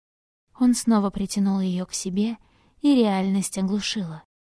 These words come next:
Захотелось одновременно спрятаться и станцевать от радости. Если это был сон,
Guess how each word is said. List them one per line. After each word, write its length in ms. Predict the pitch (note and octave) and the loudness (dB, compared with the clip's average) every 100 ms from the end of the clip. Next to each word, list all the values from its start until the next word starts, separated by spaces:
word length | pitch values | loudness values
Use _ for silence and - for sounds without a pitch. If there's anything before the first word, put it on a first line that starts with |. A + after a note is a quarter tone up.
| _ - A3 | _ -4 -2
Захотелось 640 | G3+ A3+ A3 G#3 G3+ - | 0 -2 -2 -2 -2 -4
одновременно 640 | G3 G3 F#3 F#3+ F#3 F3+ | -2 -2 0 -2 0 -2
спрятаться 680 | E3+ - G3 G3+ G#3+ - G#3+ - _ _ _ | -4 -4 -6 -4 -6 -4 -6 -6 _ _ _
и 100 | D4 | -2
станцевать 640 | - A3+ G3+ G3+ F#3 F3+ G3+ | 0 0 0 -2 -4 -6 -6
от 100 | G#3+ | -6
радости. 560 | G3+ E3+ D3+ - F#3 - _ _ _ _ _ - | -6 -6 -10 -10 -14 -18 _ _ _ _ _ 2
Если 460 | A#3+ B3+ - A#3 | 4 4 4 2
это 160 | A3+ A3 | 2 2
был 220 | G#3 G3 | 0 0
сон, 420 | - A#3 B3 A#3 | -2 0 2 0